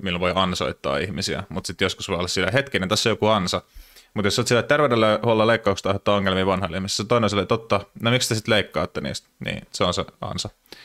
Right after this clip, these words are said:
jonka voi tehdä, jos haluaa. Tää on, nä-, tässä taas kerran niinku siis tää, että kun meidän kielessä meillä on yksittäinen lause, mut siinä on hirveän paljon asioita,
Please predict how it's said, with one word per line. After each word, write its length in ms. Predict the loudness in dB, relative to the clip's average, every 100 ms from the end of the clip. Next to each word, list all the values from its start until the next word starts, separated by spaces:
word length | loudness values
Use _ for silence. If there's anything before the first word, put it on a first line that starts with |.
| -20 -14 -10
jonka 180 | -6 -4
voi 120 | -2
tehdä, 160 | -2 -4
jos 200 | -4 -6
haluaa. 260 | -6 -8 -8 0
Tää 120 | 2
on, 180 | 2 0
nä-, 140 | -4 -6 -20 -20 -20 0
tässä 300 | 2 2 0
taas 220 | 2 2 4
kerran 380 | 2 4 4
niinku 240 | 4 4 2
siis 200 | 0 2
tää, 220 | 2 2
että 200 | 2 -2
kun 240 | 0 0
meidän 240 | 2 2 2
kielessä 720 | 2 4 4 2 2 2 0 -4
meillä 220 | -2 0 2
on 80 |
yksittäinen 600 | 2 0 -2 0 2 4 4
lause, 400 | 4 2 2 0
mut 200 | -2 0
siinä 180 | 0
on 60 | 2
hirveän 380 | 2 4 2 2
paljon 500 | 2 2 4 2 2
asioita, 680 | 2 2 2 2 2 0